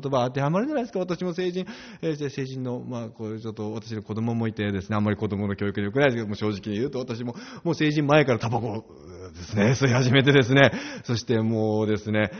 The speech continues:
あ、もう大学に受かったぐらいの時からだんだん私もタガが外れてきてですね、もう私も、まあ、高校まで義務教育ってわけじゃないですけどね、もう私にとっての大学受かったってことはもう一つのですね、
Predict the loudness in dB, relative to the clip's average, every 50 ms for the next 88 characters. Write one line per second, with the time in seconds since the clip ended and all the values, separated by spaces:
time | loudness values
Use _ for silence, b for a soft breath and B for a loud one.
0 | -14 B B 0 0 0 0 0 0 0 0 0 0 0 0 0 0 0 0 0
1 | 0 0 0 0 0 -2 -2 -2 0 0 0 0 0 -2 -4 -6 -8 -6 -6 -6
2 | -4 -4 -6 -6 -6 -4 -4 -4 -6 -6 -6 -8 -10 -10 -10 -12 -10 -10 -8 -10
3 | -8 -8 -8 -8 -8 -6 -6 -8 -8 -8 -8 -10 -10 -10 -10 -8 -8 -10 -10 -10
4 | -10 -10 -10 -12 -14 -16 -14 -12 -12 -12 -12 -14 -18 -18 -16 -16 -16 -16 -16 B
5 | B B B B -10 -10 -10 -10 _ -14 -14 -10 -4 -2 -2 0 0 0 0 0
6 | 0 -2 -2 -4 -4 -4 -2 -2 -4 -4 -4 -6 -8 -8 -6 -6 -4 -2 -2 -2
7 | -2 -2 -4 -8 -8 -8 -8 -6 -4 -2 -2 -2 -4 -6 -8 -10 -8 -8 -10 -8
8 | -8 -8 -6 -6 -4 -4 -4 -6 -6 -6 -6 -4 -4 -4 -4 -6 -6 -6 -6 -6
9 | -6 -6 -6 -8 -8 -6 -4 -4 -4 -4 -6 -6 -6 -6 -6 -6 -6 -8 -8 -8
10 | -8 -10 -12 -10 -8 -8 -8 -10